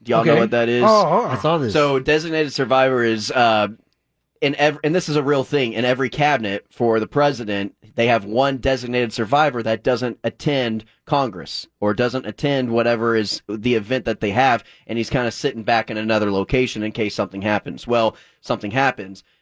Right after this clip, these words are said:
Speaker 1: basically blows up all of Congress, and he is the designated. He's
Speaker 3: Oh,
Speaker 1: the,
Speaker 3: that sounds cool.
Speaker 1: he is one.
Speaker 2: Mm-hmm.
Speaker 1: The, the start of the show, s-, first half of season one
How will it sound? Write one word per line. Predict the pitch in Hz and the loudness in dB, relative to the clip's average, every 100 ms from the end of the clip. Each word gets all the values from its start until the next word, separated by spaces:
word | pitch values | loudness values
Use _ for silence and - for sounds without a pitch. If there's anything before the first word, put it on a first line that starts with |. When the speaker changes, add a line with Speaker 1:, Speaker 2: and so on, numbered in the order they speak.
| _ | _
Speaker 1:
basically | 123 127 117 113 110 107 | -4 -2 -2 0 2 2
blows | 113 123 123 120 | 2 2 2 0
up | 113 | -2
all | - 117 | 0 0
of | 113 | 0
Congress, | - 107 101 101 - | -2 -2 0 -4 -4
and | 104 95 | -8 -4
he | 117 | -2
is | 107 101 | -2 -2
the | 107 | -6
designated. | 98 107 104 104 101 104 | -2 -4 -4 -4 -4 0
He's | 143 123 | 0 0
Speaker 3:
Oh, | |
Speaker 1:
the, | 143 | 0
Speaker 3:
that | 147 | 0
sounds | - - 208 135 | 0 2 2 2
cool. | - 180 | -2 -2
Speaker 1:
he | 190 | 0
is | 156 156 123 | 0 0 2
one. | 139 160 139 | 2 2 2
Speaker 2:
Mm-hmm. | 139 143 113 | 2 2 0
Speaker 1:
The, | 160 170 - - | 0 -2 -4 -10
the | 139 | -6
start | - 180 208 | 0 2 2
of | |
the | 165 | 0
show, | - 285 190 135 - _ | 0 2 2 0 -4 _
s-, | - - _ | -18 -18 _
first | - 190 180 | -2 -2 0
half | 175 170 | -2 -2
of | 147 | -4
season | 175 139 127 | -4 -2 0
one | 135 170 185 | 2 0 -2